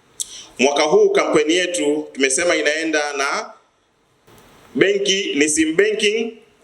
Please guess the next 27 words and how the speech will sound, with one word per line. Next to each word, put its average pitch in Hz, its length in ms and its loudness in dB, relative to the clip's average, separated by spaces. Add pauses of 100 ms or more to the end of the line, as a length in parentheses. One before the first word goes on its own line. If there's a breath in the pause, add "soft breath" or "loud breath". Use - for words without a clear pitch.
(1300 loud breath)
ikionyesha 175 960 -2 (140)
kwa 147 140 0
namna 156 280 0
gani 185 300 -2
wateja 170 440 -2
wanaweza 156 380 -2
kupata 131 360 -4
huduma 147 380 -2
zote 196 360 -2
za 151 140 -2
kibenki 160 420 -4
kupitia 139 680 -2
simu 123 280 -4
zao 131 540 -2
za 113 180 -2
mkononi. 117 640 -4 (840 loud breath)
Licha 190 300 2
ya 170 80 0
kutoa 175 360 2
elimu, 151 420 0 (460)
kampeni 156 440 2
yetu 190 240 0
ya 156 100 2
benki 185 380 -2
ni 160 100 0
sim 160 220 -2
banking 165 500 -8